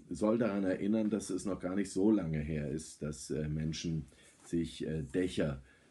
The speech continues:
bauen. Ähm, erst circa zwölftausend Jahre, da begannen die Leute, äh, sich aus Stäben und, äh, Zweigen und so weiter Dächer über dem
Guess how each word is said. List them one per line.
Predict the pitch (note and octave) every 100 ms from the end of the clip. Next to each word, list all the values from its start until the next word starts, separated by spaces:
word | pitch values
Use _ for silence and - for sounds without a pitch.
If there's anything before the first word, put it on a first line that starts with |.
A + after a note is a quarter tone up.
| _ -
bauen. | E2+ G2 A#2+ B2 A2+ - - _ -
Ähm, | G2+ F#2+ F#2+ F#2+ - - -
erst | - F#2+ -
circa | A2 F#2+ F2
zwölftausend | - G#2+ G2+ G2 E2 D#2 D#2+
Jahre, | D#2 D#2 F2+ G#2+ G#2 G2 -
da | D#2 E2+
begannen | E2 E2+ E2 E2+ F2+
die | E2+
Leute, | D#2+ E2 F#2 E2+ E2 F2+ -
äh, | D#2+
sich | D2 F2+ D#2 -
aus | D#2 D2
Stäben | - F2 D#2+ F2+ E2 F2
und, | D#2+ D2+ D2+ C2+ -
äh, | C#2 C2
Zweigen | - D#2 D#2+ E2
und | E2 D2
so | D#2
weiter | D2+ E2 E2 D2 - - _ _ -
Dächer | G2 - D2+ C#2 - - _ -
über | E2+ F2 F2
dem | C#2+ D#2+ D#2+ D#2+